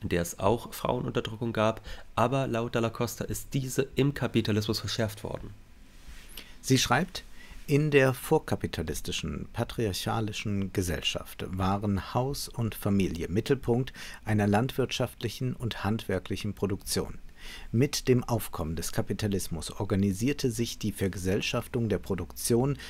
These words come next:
Speaker 2: mit der Fabrik als Mittelpunkt. Diejenigen, die in den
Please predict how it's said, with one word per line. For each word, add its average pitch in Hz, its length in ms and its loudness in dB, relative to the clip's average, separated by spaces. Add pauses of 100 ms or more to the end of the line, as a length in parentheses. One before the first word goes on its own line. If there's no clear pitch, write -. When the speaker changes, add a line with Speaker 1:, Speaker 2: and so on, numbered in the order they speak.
(140)
Speaker 2:
mit 113 360 2
der 107 160 4
Fabrik - 680 -2
als 104 320 -2
Mittelpunkt. - 680 -4 (300)
Diejenigen, 110 580 0 (460)
die 117 320 4
in 113 240 0
den 101 280 4